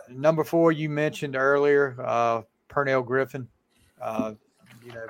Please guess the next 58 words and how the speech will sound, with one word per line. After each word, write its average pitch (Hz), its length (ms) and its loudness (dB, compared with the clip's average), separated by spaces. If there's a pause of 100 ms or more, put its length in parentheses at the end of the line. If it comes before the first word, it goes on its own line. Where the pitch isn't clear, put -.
what, 127 260 -8
what 131 140 -6
can, - 240 -10 (320)
what 135 140 0
else 131 180 -2
can 135 100 2
you 120 80 -6
say 131 200 0
about 123 240 2
that? 127 340 2 (380)
Uh, 117 120 0
but 117 240 -8
Pernell 135 540 2
had 127 100 4
a 123 60 0
great 127 300 -2
career, 127 440 -2 (300)
like 131 240 0
you 139 60 -8
said, 135 520 4 (380)
being 135 160 2
recruited 135 460 2
by 127 100 6
Penn 135 300 -2
State 139 340 2
and 113 160 -8
picked. 135 340 0
I 151 140 6
would 147 160 4
love 147 380 4
to 143 100 -2
hear, 147 460 4 (640)
I 131 100 0
guess 147 360 2 (120)
maybe 139 300 2
it 147 80 0
was 131 100 -8
closer 147 380 0
to 127 60 0
home. 139 500 -2 (460)
I 127 80 -8
don't 120 160 -2
know. 127 340 0
I 120 120 -4
mean, 123 140 -4
I 123 60 2
would 127 100 0
love 135 300 4
to 127 100 -2
get 120 240 0
him 127 200 0
on 127 180 0
and 117 100 -6
talk. 135 240 2
And 131 140 -6
I, 143 180 -4
and 131 140 -4
I 131 80 0